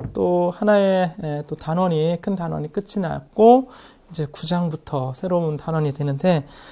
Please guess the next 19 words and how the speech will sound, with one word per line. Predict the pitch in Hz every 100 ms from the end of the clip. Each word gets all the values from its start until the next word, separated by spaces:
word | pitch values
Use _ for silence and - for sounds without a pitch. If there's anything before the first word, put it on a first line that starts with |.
| - -
구 | -
장, | 185 233 226 220 214 208 208 208
뭐, | 170
구 | -
장 | 202
하나네요. | 220 277 262 196 156
그렇죠? | 156 - 254
구 | 247
장이 | 180 170 170 202 175 - - - -
운동량에 | 185 214 262 262 247 233
대한 | 208 196 185 185
설명을 | 214 208 196 165
하게 | 208 214
됩니다. | 165 156 139 - _ _
그러면 | 160 165 226 233 - - - -
운동량을 | 165 165 160 151
공부하고 | 156 147 156 156
나면 | 147 139 175 165
이제 | 139